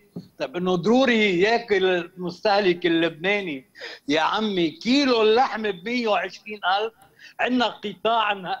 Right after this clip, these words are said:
راح. في حل. أول شيء يعملوا اقتصاد حر، استيراد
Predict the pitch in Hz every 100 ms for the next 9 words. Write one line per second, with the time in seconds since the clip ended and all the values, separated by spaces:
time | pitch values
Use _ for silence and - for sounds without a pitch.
0 | - 165 165 185 170 - _ _ - 233
1 | 220 - 165 127 95 _ _ _ - -
2 | - 170 185 - 185 127 - _ _ -
3 | 180 196 165 123 98 - _ _ _ _
4 | _ _ _ _ _ _ _ _ _ -
5 | 165 - 143 190 180 196 185 - - 175
6 | 165 123 - - - 170 175 185 196 190